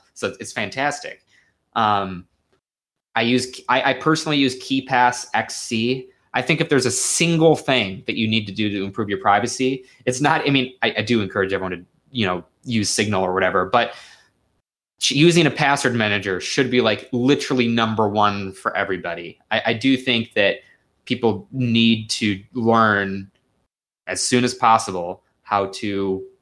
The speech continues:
make unique passwords, how to record them somewhere, and to, you know, take back, <laughs> you know, allowing everyone access to all their stuff by using <laughs> weak passwords,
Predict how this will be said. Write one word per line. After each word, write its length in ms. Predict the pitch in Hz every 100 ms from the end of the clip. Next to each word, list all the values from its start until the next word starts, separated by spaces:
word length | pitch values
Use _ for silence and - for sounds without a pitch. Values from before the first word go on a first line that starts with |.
| _ _ -
make 360 | 123 107 107
unique 340 | 110 104 104 -
passwords, 560 | 113 104 - 113 107
how 80 | 101
to 60 | 95
record 380 | 95 - 110 107
them 120 | 98
somewhere, 640 | - 98 98 98 98 95 - - _ _
and 320 | 98 98 98
to, 640 | - 110 101 101 98 95 - -
you 120 | 104
know, 80 | -
take 360 | - 113 -
back, 420 | 107 101 101 - - - 165 - -
<laughs> 180 | - -
you 80 | 113
know, 300 | 107 101 - _ _ _ _ _ 135
allowing 440 | 127 123 131 131
everyone 260 | 123 123 113
access 420 | 113 117 120 -
to 80 | 123
all 100 | 110
their 100 | 110
stuff 340 | - 113 101
by 100 | 107
using 360 | 104 117 107 87
<laughs> 80 | 98
weak 180 | -
passwords, 840 | - 131 123 - 104 - 95 - -